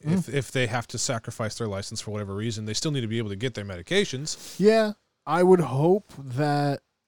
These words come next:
Speaker 1: they're, it's not necessarily running through Uber. It's more so on the pharmacy side, 'cause
Speaker 2: I would
Speaker 1: uh,
Speaker 2: hope so as well. Be-,
Speaker 1: right.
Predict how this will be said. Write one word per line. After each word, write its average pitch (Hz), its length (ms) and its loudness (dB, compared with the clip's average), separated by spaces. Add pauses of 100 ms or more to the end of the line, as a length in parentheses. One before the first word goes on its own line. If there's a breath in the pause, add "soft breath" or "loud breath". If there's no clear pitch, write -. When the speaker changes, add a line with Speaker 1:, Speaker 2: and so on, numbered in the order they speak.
(180)
Speaker 1:
they're, 131 560 2
it's 123 280 -2
not 139 180 0
necessarily 127 480 0
running 113 340 2
through 135 600 0
Uber. 170 320 2
It's 120 160 -2
more 117 220 2
so 113 160 0
on 101 80 0
the 95 60 -6
pharmacy 131 440 -2
side, 151 320 2
'cause 107 260 -2 (440 soft breath)
Speaker 2:
I 160 120 4
would 143 120 4
Speaker 1:
uh, 117 40 -2
Speaker 2:
hope 123 160 0
so 101 200 -8
as 135 100 -4
well. 92 200 -6
Be-, 113 120 0
Speaker 1:
right. 139 140 4